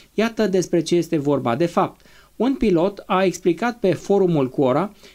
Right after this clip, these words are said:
care este unul din cele mai frecvente incidente din timpul zborului provocate de telefoanele mobile. Spre exemplu, dacă un telefon mobil care nu este pus pe modul avion se află aproape de cabina piloților,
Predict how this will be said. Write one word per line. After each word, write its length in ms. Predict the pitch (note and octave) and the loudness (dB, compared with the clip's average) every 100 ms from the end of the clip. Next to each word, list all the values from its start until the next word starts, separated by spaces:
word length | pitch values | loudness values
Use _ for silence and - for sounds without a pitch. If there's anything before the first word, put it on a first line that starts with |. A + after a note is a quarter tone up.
| _ | _
care 220 | B3 B3+ | -2 0
este 200 | A#3+ A3 | 0 0
unul 240 | G#3 A3+ G#3+ | 0 0 0
din 160 | G#3 | 0
cele 180 | G3 A3+ | 0 -2
mai 180 | A3+ G#3 | 0 -2
frecvente 640 | G#3 F#3+ D3+ F#3 F#3+ F#3 | 0 -2 0 0 0 2
incidente 640 | F3 E3+ E3 D#3+ E3+ F3+ E3+ | 2 0 0 0 0 0 0
din 180 | D#3+ | 0
timpul 300 | D#3+ F3 E3+ | 0 0 0
zborului 440 | C#3 D3 D#3+ D#3 D#3 | -2 0 0 2 0
provocate 600 | D#3+ C#3 D3 D#3+ D3+ D#3+ | -2 -2 -2 -2 -2 0
de 180 | D3 D3 | 0 0
telefoanele 580 | D#3 D3+ - D3 B2+ B2 | 0 -2 0 0 0 0
mobile. 460 | C#3+ F3 E3 - - - | 0 2 0 -2 -12 -20
Spre 220 | - - A3+ | -10 -2 0
exemplu, 420 | E3+ E3+ F3 A#3 | 2 0 0 0
dacă 300 | F#3 E3+ E3+ | 0 0 0
un 160 | E3 | 2
telefon 440 | D#3 E3 C#3+ A3 B3 | 0 0 0 -2 0
mobil 360 | A#3 F#3+ F#3+ | 0 2 0
care 300 | F3 E3+ D#3 | 0 -2 0
nu 140 | D#3 A3 | 0 0
este 280 | B3+ - G3+ | -2 -2 -2
pus 260 | G3 F#3 | 0 0
pe 120 | F#3 | 0
modul 320 | D#3+ D#3+ F3+ A3 | 0 0 0 0
avion 380 | F#3 E3+ D3 F3+ | 2 0 2 -2
se 260 | - - | -4 -2
află 280 | F3 - A3+ | 0 0 0
aproape 420 | G3 G3 F#3+ G#3 | 0 0 -2 0
de 260 | F3 E3 E3 - F3 | 0 0 -4 -10 -6
cabina 360 | D#3 D#3 E3+ G#3+ | -4 0 0 0
piloților, 640 | G#3 D3 C3 B2+ G3 G#3+ | 0 0 0 0 -2 -2